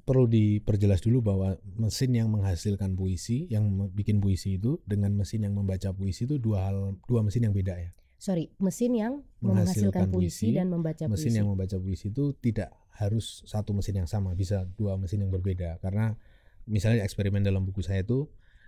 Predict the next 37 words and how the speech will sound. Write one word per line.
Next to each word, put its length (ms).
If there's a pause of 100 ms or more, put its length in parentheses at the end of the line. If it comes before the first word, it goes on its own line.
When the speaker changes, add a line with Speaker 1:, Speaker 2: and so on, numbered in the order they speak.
Speaker 1:
yang 160
menghasilkan 480
puisi 240
kan 160
mesin 320
yang 80
saya 160
latih, 320 (240)
tapi 240
mesin 320
yang 80
membaca 640
pu-, 160
hasil 400
puisi 400
itu, 240 (320)
yang 160
melakukan 560
pembacaan 480
jauh 320
terhadap 400 (160)
puisi 400
itu, 160 (540)
itu 160
adalah 240
mesin 240
lainnya 480
yang 160
sudah 320
ada, 240
yang 240
kemudian 320
saya 160
gunakan 480
untuk 160
me-, 180 (140)
eh, 260